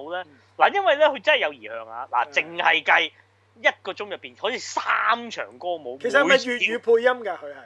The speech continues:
Speaker 1: 誒，粵語配音，
Speaker 2: 哦。
Speaker 1: 係啊，但係一到歌舞，因為都冇乜成本啊，佢又冇能力
Speaker 2: 即係唔會，唔會係
Speaker 1: 將日文變粵語，
Speaker 2: 粵語唱㗎啦。
Speaker 1: 噉啊，索性原聲出。
Speaker 2: 係。
Speaker 1: 所以怪聲嘅，即係原本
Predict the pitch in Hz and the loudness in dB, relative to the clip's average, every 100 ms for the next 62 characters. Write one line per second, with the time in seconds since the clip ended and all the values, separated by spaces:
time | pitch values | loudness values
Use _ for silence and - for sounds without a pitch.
0 | _ _ - 156 156 156 151 147 160 175 | _ _ -6 -4 -4 -6 -4 0 0 0
1 | 160 147 117 - 170 185 185 302 254 220 | -10 -4 0 4 6 6 2 0 2 -2
2 | 254 240 190 233 247 170 160 226 208 170 | 2 2 2 -2 0 -2 -2 -8 -8 -8
3 | 196 127 104 123 143 120 151 151 127 139 | -8 -8 -10 -8 -2 -2 2 0 0 -4
4 | 135 - 131 175 202 190 185 233 175 151 | -4 0 0 0 -4 -2 2 2 2 -2
5 | 143 165 160 143 156 131 107 107 123 143 | -2 -2 -6 -8 -8 -10 -8 -12 -12 -8
6 | 185 - - 202 180 - - 180 135 104 | 0 0 2 4 4 4 0 -2 -6 -10
7 | 117 139 185 175 175 170 _ - 170 151 | -12 2 4 4 0 -8 _ -14 -12 -12
8 | 123 _ - 254 208 175 180 190 170 135 | -16 _ 2 2 6 4 4 0 0 -6
9 | 127 262 175 131 135 135 | -4 -6 -6 -12 -12 -12